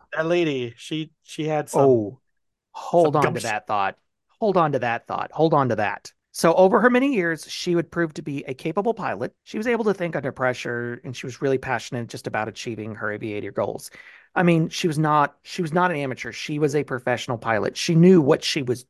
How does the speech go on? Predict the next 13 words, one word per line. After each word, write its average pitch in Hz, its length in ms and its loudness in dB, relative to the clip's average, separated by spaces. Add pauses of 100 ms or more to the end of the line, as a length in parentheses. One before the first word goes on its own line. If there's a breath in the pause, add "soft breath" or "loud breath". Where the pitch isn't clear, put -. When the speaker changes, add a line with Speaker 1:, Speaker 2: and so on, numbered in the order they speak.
Speaker 2:
doing. - 380 -6 (320)
Case 214 200 4
in 185 80 2
point, 196 300 0
at - 80 -10
one 196 120 0
point, 180 220 -2 (240 loud breath)
she - 220 -8
was 170 160 -4
literally 262 560 0
coming 214 340 -4
into 185 200 -6
Scotland, 190 800 0